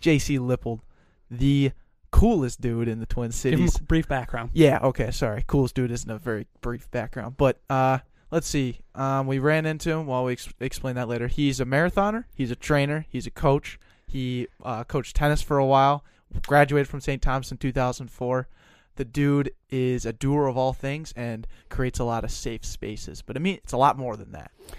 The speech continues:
Speaker 2: So, marketing interns, enjoy the ride. There's a lot of great content, a lot of great golden nuggets. Feel free to message us and let us know what your golden nuggets are, 'cause we're always looking for that feedback.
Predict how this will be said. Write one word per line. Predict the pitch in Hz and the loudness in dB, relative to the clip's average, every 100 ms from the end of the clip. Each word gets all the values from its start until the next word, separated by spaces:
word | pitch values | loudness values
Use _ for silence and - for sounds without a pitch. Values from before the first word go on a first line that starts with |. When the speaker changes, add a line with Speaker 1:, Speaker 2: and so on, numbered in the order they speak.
| - | -16
Speaker 2:
So, | - 139 | -2 2
marketing | 147 147 147 | 2 2 2
interns, | 143 139 151 143 139 - | 2 4 4 4 0 -4
enjoy | 131 147 156 | -2 2 4
the | 156 | 4
ride. | 135 123 123 123 | 4 2 0 -2
There's | 127 123 | -4 -4
a | |
lot | 127 135 | -4 -2
of | 127 | -2
great | 143 139 135 | 0 0 2
content, | 151 131 123 143 135 | 2 2 -2 -2 -2
a | |
lot | 135 135 | 0 0
of | |
great | 139 135 131 | 0 0 2
golden | 135 135 127 | 2 4 2
nuggets. | 127 127 127 - - - - - | 0 -2 -4 -8 -14 -18 -20 -2
Feel | 165 143 | 2 4
free | 165 156 | 4 4
to | 156 143 | 4 4
message | 151 - 139 | 2 0 0
us | 180 165 139 | 0 0 0
and | |
let | 139 | -2
us | 135 | 0
know | 160 | 2
what | 147 143 | 0 0
your | |
golden | 135 131 131 | 0 0 0
nuggets | 123 127 139 | -2 -2 -2
are, | 120 | -4
'cause | 127 117 | -4 -4
we're | 127 123 - - - | -2 -4 -8 -18 -8
always | 143 156 156 139 | 2 4 6 4
looking | 139 135 127 | 0 -4 -4
for | 139 | -4
that | 123 123 | -4 -8
feedback. | - 131 117 123 120 | -8 -8 -6 -6 -6